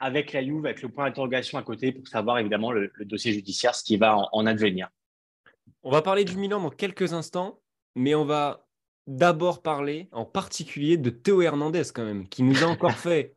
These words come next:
Speaker 2: un rush dont il a le secret. Raconte-nous un petit peu ce, ce but, ça devient un petit peu normal, j'ai l'impression, à Milan.
Speaker 1: Écoute, euh, c'est une course de quatre-vingt-quatre mètres, euh, avec huit touches de balle. Euh,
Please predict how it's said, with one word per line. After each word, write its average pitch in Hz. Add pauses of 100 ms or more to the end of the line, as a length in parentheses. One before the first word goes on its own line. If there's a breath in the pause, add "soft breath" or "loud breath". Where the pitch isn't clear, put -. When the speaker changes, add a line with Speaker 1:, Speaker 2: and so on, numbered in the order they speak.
Speaker 2:
un 139
rush 170
dont 135
il 147
a 151
le 139
secret. 165
Raconte-nous 170
un 165
petit 156
peu 190
ce, 131 (180 loud breath)
ce -
but, 175
ça 175
devient 143
un 151
petit 156
peu 202
normal, 156
j'ai 123
l'impression, 123
à 117
Milan. 113
Speaker 1:
Écoute, 165 (220)
euh, 117
c'est 147
une 139
course 165
de 131
quatre-vingt-quatre 147
mètres, 170
euh, -
avec 120
huit 175
touches 165
de 147
balle. 151
Euh, 113